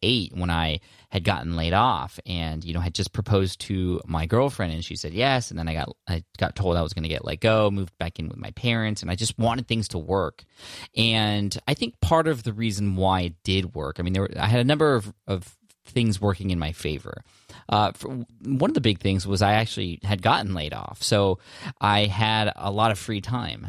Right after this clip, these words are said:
uh, which was definitely helpful. I'm not gonna try and avoid the fact that I had a lot of time to figure this out, uh, at least more time than, um, a lot of people do. Um, even though I still had some work hours left until my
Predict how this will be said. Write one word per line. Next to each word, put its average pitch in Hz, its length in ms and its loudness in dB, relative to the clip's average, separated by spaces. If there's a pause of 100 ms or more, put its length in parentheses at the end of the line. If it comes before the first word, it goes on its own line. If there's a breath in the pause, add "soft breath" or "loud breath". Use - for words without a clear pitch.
uh, 87 180 -4
which 87 240 -4
was 92 160 -2
definitely 85 320 0
helpful. 82 260 0
I'm 85 100 2
not 82 180 0
gonna 85 180 0
try 82 180 0
and 82 100 0
avoid 82 320 -2
the - 60 -4
fact - 480 -6
that 69 240 0
I 85 120 -2
had 85 200 2
a 78 60 -2
lot 78 160 0
of 90 80 0
time 117 340 2
to 82 60 -4
figure 80 240 -6
this - 180 -10
out, - 200 -6 (400 loud breath)
uh, 82 240 2
at 65 200 -2
least 87 240 -2
more 87 180 2
time 85 400 0
than, 80 360 -2 (320 loud breath)
um, 71 440 -2
a 85 100 0
lot 92 160 2
of 95 80 -4
people - 180 -6
do. 71 340 -8 (320 soft breath)
Um, 85 220 0
even 113 200 4
though 107 100 6
I 98 80 6
still 117 280 2
had 92 440 0 (240)
some 87 320 -4
work 104 240 2
hours 78 420 -2
left 73 380 -6
until 90 260 0
my 85 240 0